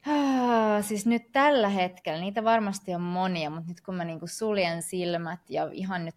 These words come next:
tässä hetkessä, niin sitä on vaikea kuvailla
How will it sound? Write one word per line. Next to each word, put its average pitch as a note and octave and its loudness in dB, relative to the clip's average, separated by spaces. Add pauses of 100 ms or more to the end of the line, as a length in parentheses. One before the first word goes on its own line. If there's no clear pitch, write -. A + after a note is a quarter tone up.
tässä F#3 -2
hetkessä, E3 -6
niin E3 -8 (1500)
sitä A#3+ -2
on G#3+ 0 (400)
vaikea G#3+ 4 (760)
kuvailla F3+ 0